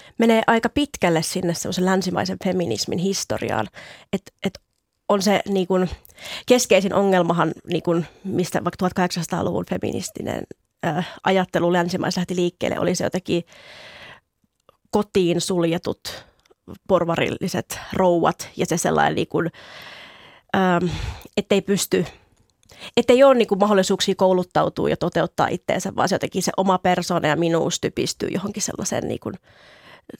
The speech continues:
toisten puolesta, niin kun, sen kodin työn tekemiseen. Ja sit jotenkin se työ on nähty siinä keinona vapautua siitä, siitä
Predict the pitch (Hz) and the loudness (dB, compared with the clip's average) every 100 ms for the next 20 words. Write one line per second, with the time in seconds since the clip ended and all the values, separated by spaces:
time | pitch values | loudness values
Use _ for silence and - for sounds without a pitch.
0 | _ - 196 180 - 170 - - - - | _ 4 4 4 2 -2 0 2 2 2
1 | - 185 - _ - - - - 185 - | 0 -2 -2 _ -12 -8 -6 -6 -6 -6
2 | - 196 - 190 180 165 175 180 226 202 | -6 -6 -2 -2 0 -2 -2 -2 -2 -4
3 | - 190 - 175 190 - - 202 _ - | -4 -4 0 0 0 -2 -4 -6 _ -20
4 | - - - 220 208 208 208 196 196 196 | -20 -20 -6 -2 0 0 0 0 0 0
5 | 233 220 190 208 247 - 175 170 - 190 | 4 4 4 2 2 0 0 0 2 2
6 | 175 160 170 185 - 147 - - - - | 2 2 2 0 2 0 -2 -8 -6 -6
7 | - - - _ _ _ _ _ _ _ | -8 -8 -12 _ _ _ _ _ _ _
8 | - - - - 190 180 | -20 -20 -16 -6 -4 -2